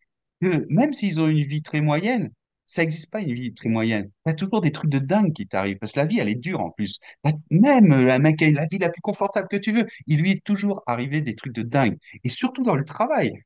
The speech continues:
Tous les jours, tu vas au travail, mais ça peut être des collègues complètement tarés, ça peut être, si t'es chauffeur de taxi, mais t'imagines toutes les anecdotes. À chaque fois que je rentre dans un taxi, il y en a beaucoup à Madrid, j'en prends beaucoup, je leur dis, « Raconte-moi la truc la plus incroyable qui t'est arrivée,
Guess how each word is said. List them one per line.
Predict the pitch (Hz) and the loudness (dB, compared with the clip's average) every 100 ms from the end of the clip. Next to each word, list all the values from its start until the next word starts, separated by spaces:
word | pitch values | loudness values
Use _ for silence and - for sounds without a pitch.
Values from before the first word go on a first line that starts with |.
| _ _ | _ _
Tous | 359 | -2
les | 339 | 0
jours, | 254 330 | 0 -4
tu | - | -2
vas | 202 | -2
au | |
travail, | 208 - 294 147 | -2 -2 -2 0
mais | 120 - _ - | 0 -2 _ -8
ça | - 151 | -2 0
peut | 170 | 2
être | 196 185 135 | 0 0 -6
des | 123 120 | -4 0
collègues | 156 160 156 | 2 2 2
complètement | 120 113 104 107 | -2 -4 -4 -4
tarés, | - 220 294 330 330 - | 0 0 2 -4 -6 -10
ça | - 147 | -6 -4
peut | 143 156 | 0 2
être, | 180 165 | 2 0
si | 165 | -2
t'es | 202 | -2
chauffeur | 196 202 208 196 | 0 -2 2 2
de | |
taxi, | 208 208 208 247 | 2 0 0 0
mais | 185 151 | 0 0
t'imagines | 220 233 247 240 247 | 4 4 4 2 -2
toutes | 247 233 | -2 -6
les | 240 | -2
anecdotes. | 240 247 233 269 262 _ _ _ _ | 0 -2 -2 -6 -6 _ _ _ _
À | 160 | -4
chaque | 156 254 247 | -2 -2 -2
fois | 247 | -4
que | 175 | -2
je | |
rentre | 170 165 | -4 -2
dans | 165 165 | -2 -2
un | |
taxi, | 160 170 165 247 | -2 -4 -4 -4
il | 208 | -4
y | 123 | -2
en | |
a | 113 | -4
beaucoup | 135 135 143 | -6 -4 -2
à | |
Madrid, | 123 131 208 202 | 0 -2 -4 -4
j'en | 120 | -6
prends | 123 | -2
beaucoup, | 135 151 196 262 - - | -2 -2 -2 -4 -4 -2
je | |
leur | 143 | 0
dis, « | 151 - - | 0 -2 -8
Raconte-moi | 113 113 214 208 185 143 131 220 - _ - | -6 0 0 0 -4 0 0 0 -4 _ -2
la | 123 147 | 0 2
truc | 196 196 | 0 0
la | 131 | 0
plus | - 131 | 0 0
incroyable | 180 220 - 147 151 196 | 2 2 2 4 4 2
qui | - | -10
t'est | - 208 226 - | -6 -2 -2 0
arrivée, | 139 151 151 147 208 233 | 0 2 0 0 0 -2